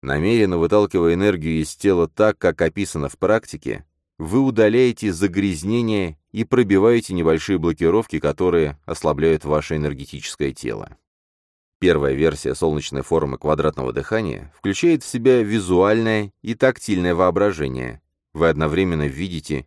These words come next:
и физически ощущаете солнечную энергию в форме золотистого света. Для кого-то это работает прекрасно,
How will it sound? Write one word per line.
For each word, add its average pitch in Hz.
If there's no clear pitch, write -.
и 76
физически 87
ощущаете 80
солнечную 113
энергию 82
в -
форме 104
золотистого 73
света. -
Для 98
кого-то 156
это 107
работает 123
прекрасно, 82